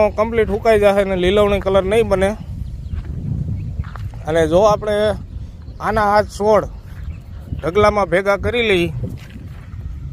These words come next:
ત્યાર પછી ઢગલાની અંદર એને સૂર્યપ્રકાશ નહીં મળે, તો ઈ જે લીલવણી દાણો છે, ઈ લીલવણી દાણો ઈના ઈ જ કલરમાં, લીલવણી કલરમાં જ સુકાશે. એટલે કે દાણો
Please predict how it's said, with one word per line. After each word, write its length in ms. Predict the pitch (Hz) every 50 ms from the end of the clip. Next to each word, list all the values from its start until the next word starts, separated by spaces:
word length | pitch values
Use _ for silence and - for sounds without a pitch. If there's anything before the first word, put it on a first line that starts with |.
| - - - - - - - - - - -
ત્યાર 220 | 165 180 202 208 202
પછી 340 | 208 208 - 214 214 208 214
ઢગલાની 460 | 180 180 180 196 208 214 214 214 214
અંદર 160 | 214 214 214
એને 200 | 214 208 208 208 185
સૂર્યપ્રકાશ 680 | - 190 214 226 220 208 - 208 202 - 208 190 175
નહીં 260 | 165 180 196 208 196 185
મળે, 200 | 165 156 143 143
તો 120 | 131 - 170 175
ઈ 220 | 180 180 190 196 190 175
જે 80 | 185 185
લીલવણી 480 | 180 170 175 185 196 202 202 208 202 196 185
દાણો 200 | 190 190 190 190 185
છે, 120 | 180 190 214 214 180 156 - - - - - - - - - - - - - - - - - -
ઈ 80 | 143 151
લીલવણી 420 | 180 202 208 208 208 208 202 190
દાણો 200 | 196 196 196 202 202 202
ઈના 340 | 190 170 175 190 208 202 190 196
ઈ 80 | 202 208
જ 60 | 180 -
કલરમાં, 480 | - 185 190 185 190 185 185 196 196 196 - - - - - - - - - - - - -
લીલવણી 460 | 127 156 185 214 220 220 226 214 202 -
કલરમાં 380 | 202 208 214 202 208 196 180
જ 40 | 151
સુકાશે. 400 | 160 185 185 - 151 127 113 98 - - - - - - - - - - - - - - - - - - - - - - - - - - - - - - - - - - - - -
એટલે 180 | - - 170 165
કે 100 | 180 180 180 180 180 185 180 175 170 175
દાણો 220 | 180 190 190 190